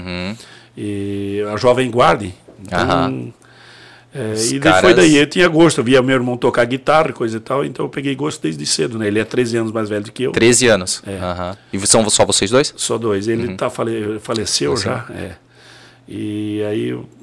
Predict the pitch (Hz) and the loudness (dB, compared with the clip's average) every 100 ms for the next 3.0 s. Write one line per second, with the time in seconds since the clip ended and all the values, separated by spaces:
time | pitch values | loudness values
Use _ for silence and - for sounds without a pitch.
0 | - - - 127 139 127 135 - - 151 | -20 -18 -4 -2 -2 -2 -4 -4 -4 0
1 | 175 196 - 123 117 123 139 139 139 135 | 0 0 -2 -4 -4 -4 -6 -4 -4 -4
2 | 131 - 143 117 113 113 131 147 165 | -8 -8 -8 -6 -6 -6 -6 -4 -4